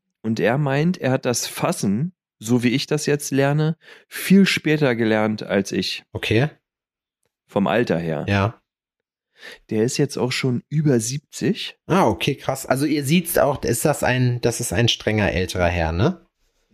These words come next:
Speaker 1: Wir, es wird, äh, nö, nö, geht. Also es ist ein lockeres Verhältnis, aber es wird gesiezt. Der Typ hat ein Namensgedächtnis.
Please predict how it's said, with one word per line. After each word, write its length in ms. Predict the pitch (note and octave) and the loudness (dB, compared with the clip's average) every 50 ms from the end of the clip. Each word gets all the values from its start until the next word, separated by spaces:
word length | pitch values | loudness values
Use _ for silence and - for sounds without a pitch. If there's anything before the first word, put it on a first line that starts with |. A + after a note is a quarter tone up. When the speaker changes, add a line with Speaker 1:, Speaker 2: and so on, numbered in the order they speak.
| F3+ G3 - _ - - - | -18 -18 -18 _ -16 -12 -6
Speaker 1:
Wir, 280 | C#3+ C3 E3+ - - - | 0 2 2 4 4 2
es 180 | D#3+ D3+ - | 2 2 4
wird, 260 | F#3 A3 G#3 - - - | 2 2 2 0 -2 -2
äh, 60 | B2+ | 2
nö, 220 | B2 A#2 A2+ B2 - - - | 4 4 4 4 2 0 0
nö, 300 | C3 C#3+ E3+ G3 E3 B2 | 2 6 6 8 6 6
geht. 340 | G#2+ D3 C#3+ A#2 G2 - D3 | 6 4 4 4 2 2 2
Also 200 | B2+ B2+ B2+ C3+ | 2 2 2 0
es 120 | C3 - | 0 -2
ist 140 | C#3 C3 - | -2 0 0
ein 80 | C#3 | 2
lockeres 400 | B2+ C3 D3 - F3 E3+ E3+ - - | 2 2 2 2 2 0 0 0 0
Verhältnis, 440 | C3+ B2 A#2+ B2+ B2 F3 F#3 - - | 0 2 2 2 2 2 0 0 0
aber 180 | B2+ B2 C3 | 0 0 0
es 240 | B2+ - - - A#2 | 0 0 -4 -2 0
wird 200 | C#3 F3+ F#3 - | 2 0 2 0
gesiezt. 540 | D#3+ D3 C3 D3 D3+ A#2+ G2 - - - - _ - - - - _ _ - | -2 -2 -2 0 -2 -2 -2 -4 -8 -12 -14 _ -20 -20 -20 -20 _ _ 0
Der 260 | B2+ A#2 A2+ - - | 0 2 0 0 -4
Typ 520 | - - - - A3 F3+ E3 F#3+ G3+ - - - _ _ _ _ | -4 0 4 4 6 6 6 4 0 -2 -8 -20 _ _ _ _
hat 280 | - - C3 C3 - - | -4 -2 -2 -2 -2 0
ein 340 | A#2+ A#2+ A#2 A#2 A#2+ B2 B2 | 0 2 2 4 4 4 4
Namensgedächtnis. 1300 | B2+ A#2+ B2+ D#3+ F3+ F#3 F#3+ F#3+ F#3 - - B2+ B2 A2 A#2 A2 G#2 - - B2 C3 D3+ D3+ - - | 4 4 2 2 2 4 4 2 2 0 0 0 2 4 4 2 2 0 0 0 0 0 0 -2 -6